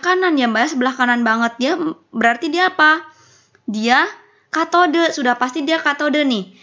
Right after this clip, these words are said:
Karena A G itu posisinya ke sana, sebelah kanan di sini A G.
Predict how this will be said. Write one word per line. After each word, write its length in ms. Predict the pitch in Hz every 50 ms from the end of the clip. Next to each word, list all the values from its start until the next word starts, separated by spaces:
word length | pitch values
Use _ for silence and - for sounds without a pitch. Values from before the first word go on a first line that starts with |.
| - - - _ -
Karena 400 | 240 254 269 294 320 302 302 302
A 80 | 269
G 80 | 226 262 240
itu 320 | 226 226 - - 320 339 311
posisinya 480 | 311 302 294 294 269 - 277 285 320
ke 80 | 320 311
sana, 560 | 302 302 302 302 294 285 240 208 196 - _ _ _ _ _ _
sebelah 400 | - - 254 226 240 247 247 254
kanan 480 | 254 262 262 269 269 254 226 208 185 190
di 40 | 190
sini 180 | - 214 220
A 160 | 226 - 214 214
G. 240 | 202 226 220 -